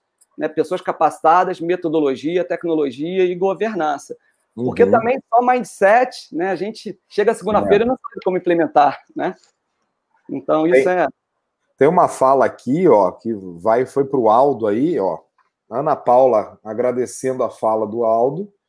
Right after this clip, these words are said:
Speaker 2: falando que é da área de pessoas e que, é, o que ela mais tenta fazer dentro dos times é isso, né? É, muito gestor se perdendo na operação por conta dessa falta de princípios, né? E de tudo que já foi falado anteriormente. Mas é isso, eu acho que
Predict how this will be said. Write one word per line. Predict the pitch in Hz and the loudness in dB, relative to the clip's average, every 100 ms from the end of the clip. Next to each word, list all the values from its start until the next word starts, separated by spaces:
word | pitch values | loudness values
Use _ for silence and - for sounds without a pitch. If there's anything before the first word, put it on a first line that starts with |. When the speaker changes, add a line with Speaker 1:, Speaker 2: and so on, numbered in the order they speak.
| _ _ _ | _ _ _
Speaker 2:
falando | 127 131 131 | -2 0 0
que | |
é | 127 | 2
da | 120 | 2
área | 123 | 2
de | 113 | 0
pessoas | 135 117 - 143 165 160 143 | 0 0 0 2 2 0 -4
e | 160 | -6
que, | - 170 180 214 - _ _ _ _ | -6 -4 -4 -4 -8 _ _ _ _
é, | 117 117 113 110 110 | -4 -2 2 2 0
o | 123 | 2
que | |
ela | 135 147 | 2 4
mais | 165 160 | 2 2
tenta | 156 151 | 0 2
fazer | 151 123 131 | 0 2 0
dentro | 135 135 | 0 -4
dos | 131 | -6
times | 139 147 | -6 -2
é | 190 | 2
isso, | 185 165 151 120 | 2 2 0 -2
né? | 117 143 135 107 76 | 0 0 0 -8 -8
É, | 104 101 | -6 -6
muito | 110 139 165 | -4 -4 -4
gestor | 156 160 151 - 139 170 190 - _ _ | 2 2 2 0 4 6 4 -6 _ _
se | - 175 | -10 -6
perdendo | - 165 135 131 143 | 2 2 4 2 0
na | 151 | 0
operação | 151 156 135 127 - 131 151 165 _ | 2 2 2 0 -2 -2 -2 -6 _
por | 165 | -10
conta | - 147 156 | -6 -8 -8
dessa | 151 156 165 151 | -8 -6 -6 -4
falta | 139 143 120 | -2 -2 -4
de | |
princípios, | 127 117 - 127 131 107 98 | -8 -8 -4 -4 -4 -8 -6
né? | 104 127 98 | -4 -2 0
E | 95 87 85 85 - - | -2 -4 -10 -14 -20 -20
de | 127 113 _ 123 | -20 -20 _ -6
tudo | 143 135 | -4 -4
que | 135 | 0
já | 123 120 | 0 0
foi | 127 | -2
falado | - 131 104 110 | 0 2 2 2
anteriormente. | 107 110 120 104 87 82 _ _ _ _ _ _ | -2 -2 -2 -2 -6 -8 _ _ _ _ _ _
Mas | 107 123 135 | 2 4 6
é | 202 | 6
isso, | 175 156 117 | 6 6 4
eu | |
acho | 123 - | 4 4
que | 165 151 151 | 4 4 2